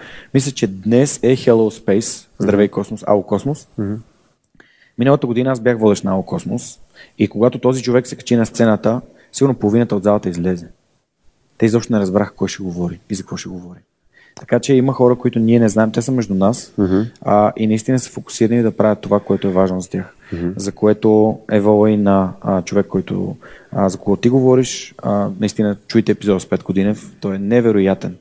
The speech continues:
Speaker 1: А и насочвайки се към финала на нашия разговор, тъй като един час мина като миг,
Speaker 2: Да.
Speaker 1: а, исках, много исках да ти задам един въпрос. А, нали...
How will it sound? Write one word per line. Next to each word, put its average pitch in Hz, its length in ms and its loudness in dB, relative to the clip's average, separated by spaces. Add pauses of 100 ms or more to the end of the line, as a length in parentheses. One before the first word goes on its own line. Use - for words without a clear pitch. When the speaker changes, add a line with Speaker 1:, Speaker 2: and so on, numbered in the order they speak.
(560)
Speaker 1:
А 104 120 0
и 107 40 2
насочвайки 127 560 0
се - 100 -6
към 120 140 -4
финала 117 360 2
на 117 80 0
нашия 107 680 0
разговор, 104 440 0
тъй 117 160 -2
като - 160 -4
един 107 160 -2
час 113 240 0
мина 104 220 2
като - 240 -6
миг, 95 400 -2 (200)
Speaker 2:
Да. 85 220 0 (320)
Speaker 1:
а, 101 320 2
исках, - 420 -4
много 120 320 2
исках 123 240 0
да 98 40 -2
ти 104 120 -2
задам 101 240 0
един 101 160 2
въпрос. - 600 -4 (360)
А, 104 140 -2
нали... 110 380 6